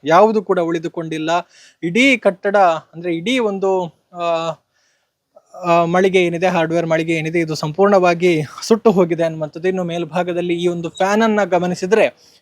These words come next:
ಈ ಫ್ಯಾನ್ ಯಾವ ರೀತಿ ಅದರ ಸ್ವರೂಪವನ್ನ ಪಡೆದುಕೊಂಡಿದೆ, ಯಾವ ರೀತಿ ಬದಲಾಯಿಸಿಕೊಂಡಿದೆ ಅನ್ನುವಂಥದ್ದನ್ನ ನೋಡಿದ್ರೆ ನಿಮಗೆ ಸ್ಪಷ್ಟವಾಗಿ ಗೊತ್ತಾಗುತ್ತೆ ಈ ಬೆಂಕಿಯ ತೀವ್ರತೆ ಎಷ್ಟಿತ್ತು.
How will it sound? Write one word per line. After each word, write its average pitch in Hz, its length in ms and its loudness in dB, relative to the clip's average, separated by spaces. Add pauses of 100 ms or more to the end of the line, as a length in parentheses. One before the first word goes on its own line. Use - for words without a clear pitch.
(100)
ಈ 190 120 0
ಫ್ಯಾನ್ 196 380 2
ಯಾವ 190 240 4
ರೀತಿ 196 360 0 (360)
ಅದರ 190 180 4
ಸ್ವರೂಪವನ್ನ 214 640 4 (680)
ಪಡೆದುಕೊಂಡಿದೆ, 196 680 0
ಯಾವ 185 180 0
ರೀತಿ 185 220 -4
ಬದಲಾಯಿಸಿಕೊಂಡಿದೆ 185 800 -2
ಅನ್ನುವಂಥದ್ದನ್ನ 175 560 -2 (500)
ನೋಡಿದ್ರೆ 214 500 4
ನಿಮಗೆ 180 440 -2
ಸ್ಪಷ್ಟವಾಗಿ 185 540 0
ಗೊತ್ತಾಗುತ್ತೆ 170 580 -4
ಈ 165 40 -2
ಬೆಂಕಿಯ 190 420 -4
ತೀವ್ರತೆ 185 420 -2
ಎಷ್ಟಿತ್ತು. 180 460 -2